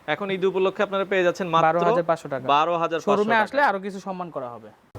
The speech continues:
Speaker 1: তো এই পাশে চমৎকার একটা ওয়ার্ড্রোব আমরা দেখাচ্ছি। এটা হচ্ছে, আহ, চারটা ইয়া থাকবে,
Speaker 2: ড্রয়ার এবং একটা
Speaker 1: ড্রয়ার
Speaker 2: পাল্লা।
Speaker 1: থাকবে এবং হচ্ছে একটা পাল্লা থাকবে। তো এটাও দেখছেন, এটা কিন্তু হচ্ছে মালয়েশিয়ান প্রসেসিং এমডিএফ এর অনেক
Speaker 2: ম্যাট
Speaker 1: সুন্দর,
Speaker 2: ফিনিশিং।
Speaker 1: আহ, ডিজাইন, লেকার পলিশ করা, ম্যাট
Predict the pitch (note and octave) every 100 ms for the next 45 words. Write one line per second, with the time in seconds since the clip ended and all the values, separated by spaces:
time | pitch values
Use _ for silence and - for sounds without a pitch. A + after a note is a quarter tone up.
0 | - - F#3+ G3 G#3+ A#3 A3 G#3 G#3 A#3
1 | A3 A3+ G3+ F3 E3+ G#3 G3 F#3+ E3+ E3+
2 | F#3 F#3 G#3+ G#3+ D#3+ E3+ E3+ - F#3+ F#3+
3 | - D3+ C#3+ C#3+ C#3 D3+ - - F3+ F#3
4 | F#3 D#3+ D3 D3 D3 - D3+ C#3+ D3 C#3+
5 | F3 D#3 D3+ C#3+ D3 E3+ C#3 F3 D#3 E3
6 | G3+ E3 E3 D#3+ - D#3 - D3 - D3
7 | C3+ B2 A#2 G#2+ - - - - - F3
8 | F3 G3+ G#3 G3 A3 G3+ F3+ F#3+ G3+ G#3
9 | G3+ G#3 F#3 E3+ E3 F#3+ F#3 E3+ F#3+ F3+
10 | E3+ E3 D#3+ G3+ - D3+ D#3+ F#3+ D3 D3
11 | F#3 F3+ F#3 G3 B2 D3 D3 C#3 C#3+ D3
12 | C#3+ E3 F#3 E3+ D3 E3 D#3+ D#3+ D#3 -
13 | E3 E3 C#3+